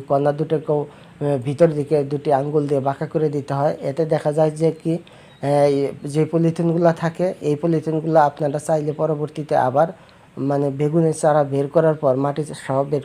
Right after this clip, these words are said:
করার পর আপনারা এই চারাগুলোতে আবার নতুন করে, এই পলিথিনগুলোতে নতুন করে আবার চারা তৈরি করতে পারেন। আর চারা না তৈরি করলেও এই পলিথিনগুলোতে দেখা যায়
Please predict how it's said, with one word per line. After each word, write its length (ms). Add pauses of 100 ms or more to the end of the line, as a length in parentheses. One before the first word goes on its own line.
করার 240
পর 200
আপনারা 480 (380)
এই 220
চারাগুলোতে 720
আবার 340
নতুন 280
করে, 260 (360)
এই 340
পলিথিনগুলোতে 880
নতুন 360
করে 220
আবার 180
চারা 320
তৈরি 260
করতে 320
পারেন। 300 (460)
আর 160
চারা 340
না 340
তৈরি 220
করলেও 540
এই 220
পলিথিনগুলোতে 840
দেখা 280
যায় 200